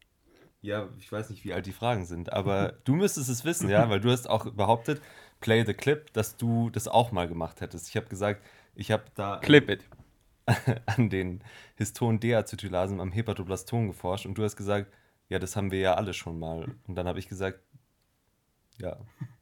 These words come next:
Speaker 2: Ja, dann, dann haben wir es ja
Speaker 1: Good
Speaker 2: hiermit
Speaker 1: talk.
Speaker 2: auch geklärt, oder? Also nee, hört euch einfach noch mal Podcast eins an, war das. Ziemlich sicher.
Speaker 1: Genau.
Speaker 2: Und fragt mich nicht, was war, weil ich weiß es ja eh, wir haben ja drüber geredet. Wir wollen jetzt hier nicht repetitiv sein. Hat dich Ferdi früher oft geärgert?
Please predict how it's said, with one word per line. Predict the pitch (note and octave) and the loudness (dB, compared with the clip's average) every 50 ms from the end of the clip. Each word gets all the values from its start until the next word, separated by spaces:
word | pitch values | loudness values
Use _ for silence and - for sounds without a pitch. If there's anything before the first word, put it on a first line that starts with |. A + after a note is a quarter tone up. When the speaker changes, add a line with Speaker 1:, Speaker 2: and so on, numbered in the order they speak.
| _ _ _ - - - _ | _ _ _ -20 -20 -8 _
Speaker 2:
Ja, | - A#2+ | 0 2
dann, | A#2 A#2 A2+ - A#2 | 4 4 2 2 0
dann | A2+ A2 | 0 2
haben | B2+ B2 | 2 2
wir | A#2+ | 2
es | A#2 | 2
ja | B2+ B2 | 2 4
Speaker 1:
Good | A#2+ A#2+ A#2+ | 4 4 6
Speaker 2:
hiermit | C3+ C3+ B2+ A2 | 6 6 8 8
Speaker 1:
talk. | A#2+ - | 6 6
Speaker 2:
auch | |
geklärt, | - C3 A#2+ - C#3 C3 A#2+ A2+ | 4 2 6 8 10 10 10 10
oder? | A#2 A2 B2+ D3 D#3 - - - - - - - - - _ - | 8 6 6 6 4 0 -8 -20 -20 -20 -20 -20 -20 -20 _ 4
Also | - C3+ C#3+ D3+ | 6 8 10 10
nee, | D#3+ D#3+ | 10 10
hört | D#3+ F3+ F3+ F3 | 10 8 8 8
euch | E3 E3 | 6 6
einfach | D#3 D#3 D#3 D3 | 6 6 6 6
noch | D3 C#3+ | 6 8
mal | D3 C#3+ C3+ C3 | 8 6 6 6
Podcast | - - C3 - - C3 A#2+ A#2+ - - - | 4 4 2 4 4 2 2 2 0 0 2
eins | B2 A#2+ A#2+ A#2 A2+ | 4 4 4 2 0
an, | G#2+ G2+ | 0 0
war | F#2+ G2 | 0 0
das. | - - - - - _ _ _ _ - | -2 -4 -6 -10 -16 _ _ _ _ -8
Ziemlich | - A#2 A2+ G#2 | -4 -2 -2 -2
sicher. | - A2+ G#2+ - - A2+ A#2+ - _ _ _ _ _ _ - | -2 -6 -6 -6 -6 -8 -8 -10 _ _ _ _ _ _ -14
Speaker 1:
Genau. | G#2 F#2 F#2+ F2+ E2 - - | -12 -12 -10 -10 -12 -12 -4
Speaker 2:
Und | - B2 B2+ B2 A#2+ A#2+ G#2+ - - A2+ - | 2 6 8 8 8 8 6 4 -2 -8 2
fragt | - B2 B2 A#2+ | 4 4 4 6
mich | B2+ A#2 | 2 0
nicht, | A2+ A#2+ | 0 -2
was | A2+ G#2+ - | -2 -2 4
war, | A#2 A2+ A2 | 4 6 8
weil | A2 G#2+ | 8 6
ich | - - | 4 4
weiß | A2+ A2 | 0 0
es | G#2+ G#2+ - | 0 -2 -2
ja | - | -2
eh, | - G#2+ G2+ | -2 0 0
wir | A2 | 0
haben | A2 A2 | 2 2
ja | G#2 | 0
drüber | G#2 - A#2 A2 G#2 | 0 -2 -2 -2 0
geredet. | G2+ G#2 G#2+ G#2+ G2+ G2+ E2+ - - | 0 0 -2 0 0 -2 -2 -4 -6
Wir | - A2 | -6 0
wollen | A2+ A2+ A2 G#2+ | 2 2 4 4
jetzt | G#2 G2+ - | 2 0 -2
hier | - A2+ | -2 -2
nicht | G#2 G2 - - | -2 -2 -2 -2
repetitiv | A#2 G#2+ G#2 - - A2 - A#2 A#2+ | -2 -2 -4 -6 -6 -4 -4 -4 -4
sein. | - - G2 - - - _ _ _ _ - - - - - - - - - - - - - | -2 -4 -4 -4 -6 -10 _ _ _ _ -20 -20 -20 -20 -20 -20 -20 -20 -20 -20 -20 -18 -6
Hat | - C#3+ D#3+ - - | 2 4 4 4 4
dich | G3 F3 D#3 - - | 2 0 0 0 2
Ferdi | - C3+ C#3 D3 D3 D3+ | 6 8 8 8 6 4
früher | - - - D3+ D#3 D#3 D3+ C#3+ - | 0 -2 0 4 6 8 8 8 8
oft | A#2+ C3+ - - - - | 8 6 6 2 -4 -6
geärgert? | - A2 - A#2 A2+ A#2+ C3 A#2+ A#2 A#2 C3+ F3 - - | -4 2 6 6 8 8 8 6 6 6 6 6 4 0